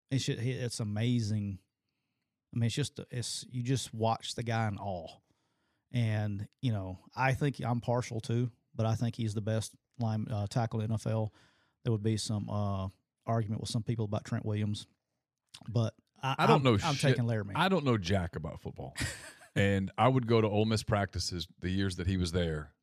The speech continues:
Speaker 2: and I would just go watch offensive line, and it was to watch him. And before Ole Miss's first game, his first year, so twenty thirteen, Ole Miss was getting ready to play somebody.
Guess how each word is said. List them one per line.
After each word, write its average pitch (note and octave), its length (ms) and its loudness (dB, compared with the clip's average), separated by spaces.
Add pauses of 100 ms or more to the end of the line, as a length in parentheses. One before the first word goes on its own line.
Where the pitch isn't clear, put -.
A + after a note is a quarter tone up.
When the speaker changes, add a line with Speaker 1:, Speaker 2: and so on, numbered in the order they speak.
(240)
Speaker 2:
and F#2 140 0
I G2 80 2
would G2 200 0
just G2+ 200 -2
go A2 120 2
watch F#2 280 0
offensive F2 420 -2
line, D#2+ 400 -6
and F2 100 -4
it F2+ 80 -2
was - 120 -4
to G2 120 2
watch F2 280 -2
him. D#2 240 -4 (640)
And F#2 260 0
before A2 760 4
Ole G#2+ 140 2
Miss's G#2+ 380 0
first B2 480 0
game, F#2+ 500 0 (400)
his A2 260 0
first G#2 380 0
year, F2 220 0
so F2+ 120 -8
twenty F#2 240 0
thirteen, D#2+ 640 -2 (1040)
Ole G2+ 120 4
Miss G#2+ 180 2
was F#2 120 -4
getting F#2+ 180 0
ready G2 300 2
to F2 100 -2
play F#2 380 -2
somebody. D#2 540 -4